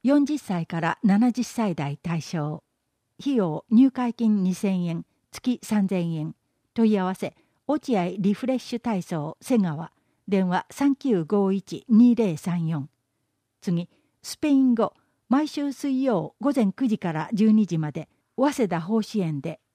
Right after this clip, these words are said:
西早稲田二。日本で二十年以上スペイン語を教える女性講師が指導。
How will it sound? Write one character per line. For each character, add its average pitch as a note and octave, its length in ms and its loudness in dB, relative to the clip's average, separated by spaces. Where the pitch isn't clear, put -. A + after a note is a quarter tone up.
西 G3 280 0
早 G#3+ 80 -2
稲 F3 180 -8
田 D3+ 220 -10
二。 E3+ 260 0
日 A3+ 100 8
本 C#4 240 2
で G3 220 0
二 A#3+ 160 8
十 D4 180 0
年 C#4+ 260 2
以 C#4 100 0
上 F3 340 -2
ス - 140 -14
ペ A#3 100 0
イ A3 100 4
ン G#3 100 2
語 G3+ 240 0
を F#3+ 100 -2
教 G3+ 200 -6
え G3 100 -2
る F#3 180 -4
女 F#3 140 -2
性 G#3+ 220 -2
講 G3+ 220 -2
師 E3 140 -10
が D3+ 200 -6
指 D#3+ 260 -8
導。 D3+ 220 -8